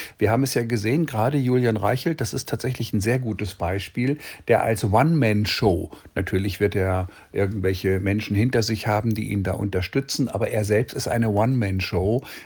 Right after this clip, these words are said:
eine enorme Reichweite bekommen hat, während beispielsweise über die großen Konzerne wie über Springer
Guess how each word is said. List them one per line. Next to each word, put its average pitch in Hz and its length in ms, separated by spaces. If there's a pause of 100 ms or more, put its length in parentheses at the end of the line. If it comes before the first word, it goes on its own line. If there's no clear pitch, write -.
(120)
eine 107 240
enorme 123 520
Reichweite 107 540
bekommen 95 560
hat, 131 180 (300)
während 104 280
beispielsweise 101 840
über 104 300
die 98 480
großen 113 420
Konzerne 104 640
wie 104 160
über 92 280
Springer 117 580